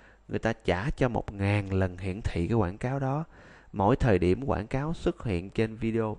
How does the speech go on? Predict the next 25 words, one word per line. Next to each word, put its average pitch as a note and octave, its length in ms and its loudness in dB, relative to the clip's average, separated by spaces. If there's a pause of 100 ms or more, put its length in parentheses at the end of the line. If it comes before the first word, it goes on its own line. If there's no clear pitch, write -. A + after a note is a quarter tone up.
sẽ - 120 -2
được G2+ 200 0
tính D3 220 2
là E3 80 -2
một F#2 260 -8
lượt F#2+ 420 0
hiển G2+ 220 -8
thị E2 240 0
cái - 160 -4
quảng F#2+ 180 -4
cáo. C3 320 -8 (1900)
Tức D#3 160 0
là F#2+ 220 4
C - 120 -8
P A2+ 320 0
M A#2 60 -12
nó B2+ 120 -6
dựa F#2+ 440 -6 (440)
theo A2+ 380 -6 (1800)
quảng G2 260 -6
cáo C#3 240 0
xuất F#3+ 220 -2
hiện F#2 240 -4
trên G2+ 220 -2
video. G#2 400 0